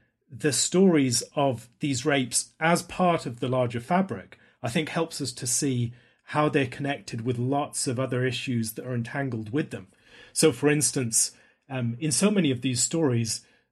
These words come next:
the woman almost seems to be incidental. Um, so in the case of both Sodom and Gibeah, it's chiefly the man who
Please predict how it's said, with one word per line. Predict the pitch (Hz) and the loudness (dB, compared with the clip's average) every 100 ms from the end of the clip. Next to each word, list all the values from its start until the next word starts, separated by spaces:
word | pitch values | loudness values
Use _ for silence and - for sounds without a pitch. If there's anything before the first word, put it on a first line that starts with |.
| _ _ _ _ | _ _ _ _
the | 156 | 4
woman | 151 247 208 170 - | 6 8 6 4 4
almost | 185 156 | 4 6
seems | - 165 - | 4 2 0
to | |
be | 156 151 | 0 2
incidental. | 151 135 139 147 - 95 90 _ _ _ _ | 2 2 2 2 -4 -12 -14 _ _ _ _
Um, | 139 127 117 113 - | -4 -2 -2 -6 -2
so | - 147 131 131 | 2 4 4 0
in | 160 | -4
the | 135 | -4
case | 123 151 - | -2 -2 -2
of | 135 123 | -4 0
both | 143 127 | 0 0
Sodom | - - 156 147 127 117 113 - _ _ | 0 2 4 4 2 0 -2 -10 _ _
and | 135 135 127 120 117 | -2 0 2 -2 0
Gibeah, | 160 190 131 98 98 - _ _ _ | 2 4 2 -2 -8 -16 _ _ _
it's | 165 - - | 0 2 0
chiefly | - 233 220 190 | 4 6 6 6
the | 147 | 4
man | 147 160 151 | 4 4 2
who | 127 127 120 | 0 0 0